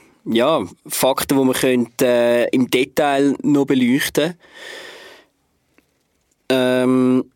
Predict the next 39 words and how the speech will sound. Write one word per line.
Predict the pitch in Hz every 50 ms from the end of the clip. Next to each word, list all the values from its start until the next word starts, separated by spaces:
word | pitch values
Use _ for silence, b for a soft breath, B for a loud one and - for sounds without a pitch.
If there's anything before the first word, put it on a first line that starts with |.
| _ -
was, | 147 139 135 156 160 - - - -
was | 156 151 - -
sicher | - 185 196 - - - 185 - - _ _ _ _ _ -
auch | 139 139 156 170 175
interessant | 175 175 170 170 156 - - 156 147 143 147 151 - 143
ist, | 131 135
ist, | 131 - 151
was | 135 -
du | - 165
gesagt | - - 147 127 131 135 - 143
hast, | 131 - - - -
du | - 143
hast | 135 - -
das | -
Thema | - 151 143 135 127 123
namhafte | 123 123 127 127 127 135 147 151 143 123 143 139 131 - - - 139 135 -
Unternehmen | - 135 127 123 127 113 117 117 120 127 127 117 90 - - - - -
ins | - 117 - -
Maul | 110 113 113 117 117 -
genommen. | - - 120 98 78 73 - -
Und | - 135 131 127 123 - B B B B B B B B B B B B _ _ _ -
das | 165 175
ist | 170 180
ja | 170
ganz | 147 170 185 208 - -
interessant, | 190 170 - 143 - - 175 180 214 180 - -
weil | 143 135
in | 131
der | 127 143
Umfrage | 156 190 196 - 175 160 143 143 160 170 -
haben | 135 131
wir | 135 127
herausgefunden, | - 147 165 165 180 165 - - 135 127 131 139 131
dass | 135 127 120 - - - b b b b b -
nicht | 143 147 156 165 180 196 196 -
so | - - 190 175 165
relevant | 156 151 143 139 135 127 117 123 123 143 185 208 202 - -
ist, | - 110 139 - - - - - b b b b b b b b b b b -
ähm, | 139 131 127 127 123 123 127 127 127 123 123 123